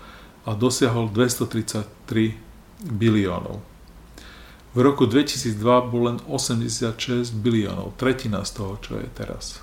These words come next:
od roku dvetisícdva do dnes to zrastlo na trojnásobok. Dnes je dlh voči globálnemu H D P tristo dvadsaťsedem percent. No a pozrieme sa na jeho štruktúru. Firmy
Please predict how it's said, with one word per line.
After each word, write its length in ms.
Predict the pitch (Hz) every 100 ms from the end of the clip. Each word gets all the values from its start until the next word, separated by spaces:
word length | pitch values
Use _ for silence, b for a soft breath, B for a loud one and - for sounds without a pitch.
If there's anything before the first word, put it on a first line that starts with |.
| - -
od 80 | 104
roku 240 | 104 -
dvetisícdva 720 | 104 107 - 98 90 104 120
do 160 | 107 104
dnes 320 | 104 113 113
to 80 | -
zrastlo 480 | 107 107 - - 95
na 20 |
trojnásobok. 560 | - 98 - - - - - B B B B -
Dnes 240 | 120 143 139
je 160 | 120
dlh 320 | 101 123 147 135
voči 320 | 110 107 110
globálnemu 640 | 120 113 120 117 117 113
H 60 | 98 110
D 160 | 113
P 160 | - 110
tristo 480 | 107 - 123 - 117
dvadsaťsedem 720 | 110 107 110 - 107 104 104 -
percent. 400 | 107 107 - - - - - - - - - B B B B B -
No 80 |
a 20 | 113
pozrieme 380 | 127 110 123
sa 160 | 120 -
na 160 | 113 113
jeho 100 | 104
štruktúru. 720 | - 104 - 127 123 147 B B B B -
Firmy 560 | - 139 135 120 127 -